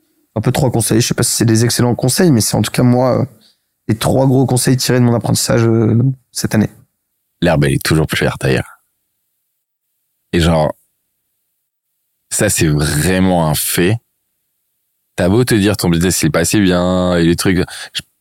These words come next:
Speaker 2: je parlais avec Célian, il me disait, ouais, LinkedIn m'a mis des leads, mais je, faut, faut pas que je sois que sur un truc. Ou, euh, faut que je crée une newsletter, comme ça les gens s'abonnent sur la newsletter parce que c'est la mode, parce que Thibault Louis et Maud Alavès l'ont dit, donc, euh,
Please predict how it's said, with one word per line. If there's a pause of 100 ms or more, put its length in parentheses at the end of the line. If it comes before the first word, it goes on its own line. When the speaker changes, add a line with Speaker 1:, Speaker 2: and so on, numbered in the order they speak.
(600)
Speaker 2:
je
parlais
avec
Célian,
il
me
disait,
ouais,
LinkedIn
m'a
mis
des
leads,
mais
je,
faut,
faut
pas
que
je
sois
que
sur
un
truc. (680)
Ou,
euh,
faut
que
je
crée
une
newsletter,
comme
ça
les
gens
s'abonnent
sur
la
newsletter
parce
que
c'est
la
mode,
parce
que
Thibault
Louis
et
Maud
Alavès
l'ont
dit,
donc,
euh,